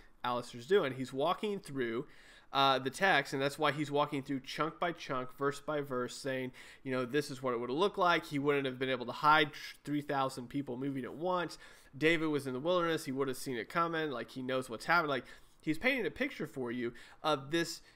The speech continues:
text so you can see this isn't just, so at the beginning, <laughs> like I mentioned, when we read through it, some people are like, "Oh my gosh, please just shoot me." Like,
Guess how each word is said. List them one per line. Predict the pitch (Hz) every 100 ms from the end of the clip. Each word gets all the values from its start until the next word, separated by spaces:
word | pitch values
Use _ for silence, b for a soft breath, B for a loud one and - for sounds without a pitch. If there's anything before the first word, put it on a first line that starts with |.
| -
text | - 226 220 -
so |
you | 160 165
can | 156 143
see | - 220 208 156
this | 143 143
isn't | 190 170
just, | 139 165 160
so | - 151 -
at | 147
the |
beginning, | 139 147 160 160
<laughs> | 127
like | 165
I | 165
mentioned, | 147 170 180 139 127 b b
when | - 170
we | 170 156
read | 143 196 185
through | 147 151
it, | 190 113
some | - 156
people | 165 147
are |
like, | 135 131 -
"Oh | 160 175 170
my | 175 175
gosh, | 180 175 170 165 160 151 - -
please | 185 196 156
just | 175 -
shoot | - 165
me." | 170 160
Like, | 165